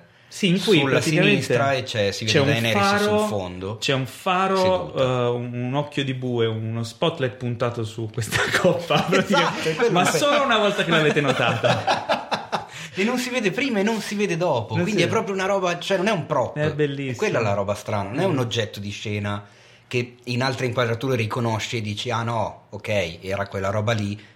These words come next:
Speaker 2: e in quell'inquadratura sembrava. No, si vede solo lì.
Speaker 1: Forse ho una spiegazione.
Speaker 2: Vai.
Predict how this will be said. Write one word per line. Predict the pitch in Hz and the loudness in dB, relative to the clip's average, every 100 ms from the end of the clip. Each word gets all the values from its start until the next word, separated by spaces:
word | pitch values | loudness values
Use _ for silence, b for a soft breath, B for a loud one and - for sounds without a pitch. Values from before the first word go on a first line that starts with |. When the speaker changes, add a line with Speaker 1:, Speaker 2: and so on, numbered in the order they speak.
| B | B
Speaker 2:
e | 143 | -2
in | 127 | 0
quell'inquadratura | 147 139 143 131 143 143 | 0 0 0 0 0 -2
sembrava. | 117 107 104 104 85 80 80 80 | 0 0 0 0 -2 -6 -8 -4
No, | 202 | -4
si | 110 175 | -4 -6
vede | 196 | -6
solo | 202 247 160 | -6 -4 -6
lì. | 147 123 - | -6 -10 -14
Speaker 1:
Forse | - - 196 - | -8 -2 -2 0
ho | 120 | 0
una | 113 | -2
spiegazione. | 113 113 110 107 - 110 104 104 - | -4 -4 -4 -6 -8 -8 -6 -8 -10
Speaker 2:
Vai. | - 82 78 | -12 -10 -10